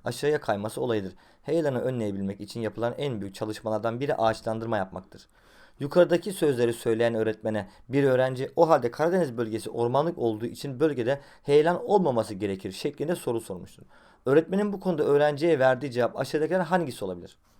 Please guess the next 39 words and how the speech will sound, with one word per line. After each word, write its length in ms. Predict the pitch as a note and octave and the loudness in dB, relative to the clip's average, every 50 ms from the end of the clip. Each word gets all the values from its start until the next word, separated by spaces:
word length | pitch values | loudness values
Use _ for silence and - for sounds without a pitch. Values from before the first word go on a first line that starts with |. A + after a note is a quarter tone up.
| _ _ _ _ _ _ _ _ _ _ _ _ _ _ _ _ _ _ _ _ - | _ _ _ _ _ _ _ _ _ _ _ _ _ _ _ _ _ _ _ _ 0
Yani 240 | - C3+ B2 - - | 0 2 2 0 -2
bu 100 | D3+ D3 C#3+ - - - _ - | -6 -8 -8 -12 -20 -20 _ 0
cevabı 340 | - C#3 B2+ A#2+ A2+ A2+ - | 4 6 6 6 6 6 2
açarsak 500 | - C#3 - B2+ A2 - D#3 D3+ - - | 0 0 0 -2 -2 -2 -2 -6 -6 -6
ne 120 | C#3+ C3+ | -8 -8
çıkar 320 | - - - G#2 G2 F#2 | -8 -6 -4 -4 -4 -4
bunun 100 | F#2+ F#2 | -6 -8
altından? 480 | F#2 F2+ F2+ F2+ - G#2+ A#2 D3+ F3 E3+ - - - _ _ _ | -8 -8 -10 -10 -10 -8 -6 -6 -6 -6 -10 -18 -20 _ _ _
Yağış 400 | A#2 B2 C#3+ E3+ G3+ G3+ F#3+ - | 4 6 8 8 6 6 2 0
ve 80 | D3 C#3+ | -2 -2
eğim 300 | - - D3+ D3+ C#3+ C#3 | 0 0 -2 -2 -2 -4
çok 280 | - - F#3+ F3+ F#3 - | -2 -2 -2 -2 2 4
fazla 260 | D3+ C3 A#2 G#2+ A#2+ | 4 4 4 2 0
olduğu 400 | - B2+ B2+ B2 A#2 C3+ F3 G#3+ | 0 2 0 0 0 -2 -2 -2
için 380 | G#3+ F#3 - - F#3+ G3 F#3+ - _ _ _ _ _ | -2 -4 -4 -4 -4 -6 -6 -10 _ _ _ _ _
tek 240 | - - A3 A3 - | 4 4 4 4 4
başına 380 | E3 D3+ - - A#2+ A#2 G#2+ A2+ | 2 2 2 0 -4 -4 -4 -4
bitki 300 | D3 C#3 - - F3+ F3+ | -8 -10 -4 0 2 4
örtüsü 320 | E3+ D#3+ - - - C#3 | 4 2 0 -4 -8 -2
heyelanı 360 | C#3 D#3 D#3+ D3 C3+ B2 A#2+ | 2 2 2 4 2 0 0
önlemeye 480 | A#2 - D#3+ D#3 D3 C3+ C3+ D#3 F3 E3+ | 2 2 2 2 2 0 -2 0 0 2
yetmiyor 500 | D3 D#3 E3 D#3+ - C3 B2+ D#3+ F3 D3+ | 2 2 2 2 0 -4 -2 -2 0 0
ve 140 | C3 A#2 A#2 | 0 -2 -2
bitki 280 | C#3 C#3 - - - | -6 -8 -10 -12 -8
kökleri 380 | - - C#3+ - - A#2+ A#2+ A#2 | -6 -6 -6 -2 -2 -2 -2 0
çok 260 | - - D#3+ - - | 0 -2 -4 -2 -2
derinlere 340 | C3 B2 A#2+ C3 C#3+ D#3 E3+ | -4 -4 -4 -2 -2 -2 -2
inmiyor. 440 | - - C#3+ A#2+ G2+ G#2+ C#3 F3 F3 - - - - _ _ - | -2 -4 -6 -4 -2 -2 -2 -2 -2 -4 -10 -20 -20 _ _ -2
Cevabımız 480 | - C#3+ A#2+ G#2+ G#2 - - D#3+ D#3 | 2 2 4 4 2 0 -2 -4 -2
Adana, 460 | D#3 D3+ C3+ A2+ G#2+ A2 C3 C3 A#2+ | 0 0 0 0 0 -2 -2 -4 -6
bu 160 | A#2+ A#2+ - G2 | -6 -6 -6 -4
olur. 140 | A2+ D3+ | -4 -4
Zaten 280 | C#3 C#3 A#2+ B2+ B2 A#2+ | -4 -4 -4 -4 -4 -4
demin 240 | B2+ A#2 G#2+ G2+ G2 | -4 -4 -4 -6 -8
de 60 | A2 | -10
şurada 240 | - - A#2 G2 A2 | -10 -10 -6 -6 -6
açıklamıştım 580 | - - - - - F#2 F#2 F#2+ - - - - | -6 -6 -8 -10 -10 -10 -10 -10 -14 -16 -14 -14
ben 100 | - - | -14 -12
bunu. 180 | - F#3+ G3 | -12 -14 -14